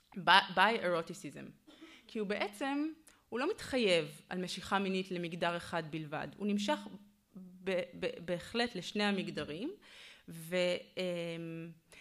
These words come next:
בגלל שגם ערפדים וגם ערפדות נאלצים לנשוך כדי להגיע לדם, אז בעצם גם נשים מבצעות חדירה,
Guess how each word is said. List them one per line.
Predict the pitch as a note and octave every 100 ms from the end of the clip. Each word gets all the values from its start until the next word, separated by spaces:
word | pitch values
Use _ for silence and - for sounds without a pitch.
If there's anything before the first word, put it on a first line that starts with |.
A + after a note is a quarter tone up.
| - -
בגלל | F#3 A3
שגם | A#3 G3+ A#3+
ערפדים | C4 C4 G3+ A3 G3+
וגם | E3 F#3
ערפדות | A3 G#3+ F#3 G3 G3+
נאלצים | F3 D#3+ - G3+
לנשוך | G3+ F#3+ - A#3 G3+ -
כדי | - D#3+
להגיע | D#3+ D#3 F#3 G3
לדם, | F3 B3+ C4+ C#4+ D4+ - - - -
אז | D#3+
בעצם | F#3+ G#3+ B3+
גם | G#3 A#3
נשים | B3 - A3+
מבצעות | G#3 F#3 F#3+ F#3
חדירה, | - F#3 E3 D3+